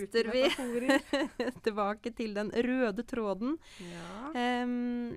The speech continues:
Speaker 1: det er jo veldig mye man kan si om, eh, tekststruktur og sammenheng.
Speaker 2: Ja.
Speaker 1: Hvor skal vi starte?
Speaker 2: Skal vi starte med avsnitt?
Speaker 1: Ja.
Speaker 2: For det tenker jeg de fleste har et forhold til. Et, eh, godt eller dårlig <laughs> forhold til, kanskje.
Speaker 1: <laughs>
Speaker 2: Men vi kan starte med å si litt om hva et avsnitt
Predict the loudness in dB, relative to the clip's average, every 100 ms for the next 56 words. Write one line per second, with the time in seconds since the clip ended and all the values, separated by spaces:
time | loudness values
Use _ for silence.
0 | -12 -14 -8 -2 0 0 0 -2 0 0
1 | 0 0 -2 -2 -6 -6 -8 -6 -4 -2
2 | -2 -4 -6 -10 -12 -12 -12 -10 -10 -8
3 | -8 -4 -4 -2 -2 0 -2 -4 -12 -8
4 | -8 -4 -4 -2 -2 -2 -4 -6 -12 -18
5 | -10 -10 -8 -6 -6 -8 -8 -4 -4 -4
6 | -6 -4 -4 -6 -10 -8 -10 -10 -12 -14
7 | -16 -16 -14 -14 -14 -18 -14 -14 -14 -10
8 | -10 -10 -14 -20 -20 -20 -20 -18 -18 -18
9 | -18 -16 -14 -12 -10 -8 -6 -6 -4 -4
10 | -2 0 2 2 2 -2 -2 -6 -6 -8
11 | -16 -18 -14 -8 -6 -4 -6 -6 -8 -8
12 | -8 -8 -8 -10 -10 -12 -12 -12 -12 -10
13 | -10 -12 -14 -14 -16 -16 -20